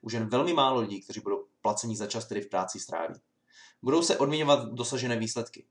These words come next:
Mnohé obory už takto i dnes fungují. Vezměte si ku příkladu obsluhu v restauracích. Číšníci dostávají vel-, velmi nízký plat za hodinu, který je požadován státem. Ve skutečnosti však většinu své výplaty získávají na spropitném, které je odvislé od jejich výkonu,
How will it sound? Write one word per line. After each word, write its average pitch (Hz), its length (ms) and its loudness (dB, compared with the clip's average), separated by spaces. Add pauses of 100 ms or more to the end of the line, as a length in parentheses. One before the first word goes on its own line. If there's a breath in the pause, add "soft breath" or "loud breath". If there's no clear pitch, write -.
(300)
Mnohé 127 320 2
obory 143 360 2
už - 160 -10
takto 113 380 -4
i 113 100 -8
dnes 104 260 -4
fungují. 95 440 -6 (420)
Vezměte 139 360 0
si 151 120 -2
ku - 120 -8
příkladu 123 360 0
obsluhu 113 300 0
v 107 40 0
restauracích. 98 560 -6 (580)
Číšníci 135 840 -2
dostávají 120 540 2
vel-, 120 340 -2
velmi 139 220 -2
nízký 135 320 -4
plat 110 180 0
za 110 80 -2
hodinu, 117 480 -4 (340 soft breath)
který 123 160 2
je 117 60 2
požadován 113 480 0
státem. 92 520 -2 (340)
Ve 107 120 0
skutečnosti 147 500 -2
však 135 200 0
většinu 120 300 -2
své 110 180 -6
výplaty 107 380 -4
získávají 95 340 -4
na 87 80 -8
spropitném, - 580 -8 (460)
které 113 180 4
je 110 220 6
odvislé 135 460 0
od 107 80 -4
jejich 98 200 -6
výkonu, 131 480 -2